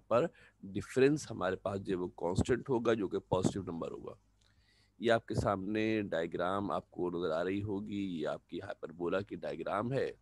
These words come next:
और हाइपरबोला के हवाले से आपको जो पॉइंट्स हैं वो आपके इल्म में होने चाहिए। सबसे पहली बात ये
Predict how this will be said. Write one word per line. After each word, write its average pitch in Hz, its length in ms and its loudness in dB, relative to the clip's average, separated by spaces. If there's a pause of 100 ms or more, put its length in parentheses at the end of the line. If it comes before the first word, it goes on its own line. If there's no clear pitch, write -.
(500)
और 98 140 0
हाइपरबोला 101 640 0
के - 160 -4
हवाले 92 380 0
से - 180 0
आपको 90 320 -2
जो 90 160 -4 (260)
पॉइंट्स 117 400 4
हैं 113 80 2
वो 101 80 2
आपके 82 260 0
इल्म 98 260 -4
में 101 80 0
होने 101 220 0
चाहिए। 117 440 2 (1600)
सबसे 160 200 0
पहली 180 280 6
बात 147 300 8
ये 131 160 4